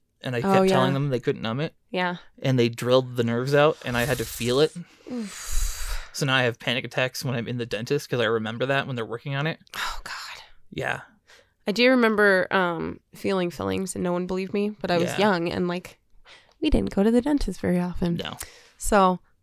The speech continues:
Speaker 2: huh. I remember being blamed for the state of my mouth,
Speaker 1: Mm-hmm.
Speaker 2: and that put, like, that was really yucky.
Speaker 1: Yeah.
Speaker 2: But, I mean, that was part of a larger trauma.
Speaker 1: Mm-hmm.
Speaker 2: Um, I think medically,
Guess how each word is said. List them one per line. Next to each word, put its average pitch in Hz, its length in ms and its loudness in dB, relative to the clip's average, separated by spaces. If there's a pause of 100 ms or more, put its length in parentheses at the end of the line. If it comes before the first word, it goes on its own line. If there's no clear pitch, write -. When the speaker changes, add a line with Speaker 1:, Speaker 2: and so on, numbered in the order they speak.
Speaker 2:
huh. 247 300 4 (460)
I 220 100 8
remember 226 420 4
being 196 260 0
blamed 185 560 2
for 180 220 0
the 170 80 -4
state 165 320 -2
of 285 100 2
my - 140 -2
mouth, - 480 -4
Speaker 1:
Mm-hmm. 127 280 -2 (120)
Speaker 2:
and 185 160 0
that 175 220 2 (180)
put, - 260 -2 (540)
like, - 180 -14
that - 160 -4
was - 180 -10
really - 220 -8 (400)
yucky. - 500 -8
Speaker 1:
Yeah. 90 220 -8 (640)
Speaker 2:
But, 226 100 4
I 226 60 6
mean, 214 160 4
that 185 160 4
was 175 120 0
part 170 280 4
of 156 280 -12 (100)
a - 80 -12
larger 156 560 -8 (400)
trauma. - 520 -2 (140)
Speaker 1:
Mm-hmm. 123 300 -4
Speaker 2:
Um, 180 460 0 (1160)
I - 60 -16
think 269 160 -6
medically, 175 600 0